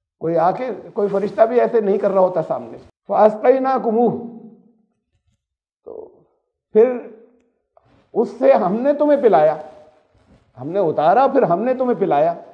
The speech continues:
ये अल्फाज सारे उसकी तरफ मंसूब किए जाते हैं कुरान में इसी अंदाज में।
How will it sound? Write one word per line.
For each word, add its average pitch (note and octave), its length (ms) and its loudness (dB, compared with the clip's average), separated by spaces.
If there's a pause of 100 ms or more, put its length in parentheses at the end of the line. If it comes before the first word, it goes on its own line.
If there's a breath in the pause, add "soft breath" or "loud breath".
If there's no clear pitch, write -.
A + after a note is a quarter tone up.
ये A#3 140 -2
अल्फाज E3+ 460 -2
सारे F#3 400 -2
उसकी G#3+ 300 -8
तरफ - 420 -6 (560)
मंसूब F3 500 -10
किए C#3 140 -6
जाते A#2+ 320 -6
हैं G#3 180 -10
कुरान C3+ 260 -8
में D3 180 -10
इसी D3 200 -10
अंदाज B2 420 -8
में। A#3 220 -10